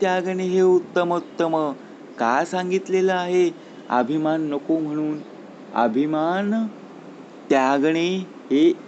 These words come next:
उत्तमोत्तम सांगितले. या अधिकाराचा अचूक उपयोग जर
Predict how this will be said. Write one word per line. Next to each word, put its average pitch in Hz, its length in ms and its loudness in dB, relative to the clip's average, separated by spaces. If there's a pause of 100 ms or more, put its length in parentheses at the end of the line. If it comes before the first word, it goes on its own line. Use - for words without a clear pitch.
(100)
उत्तमोत्तम 196 920 0
सांगितले. 120 540 -6 (2250)
या 131 240 2 (300)
अधिकाराचा 135 920 0 (160)
अचूक 143 640 0
उपयोग 127 460 2
जर 131 240 2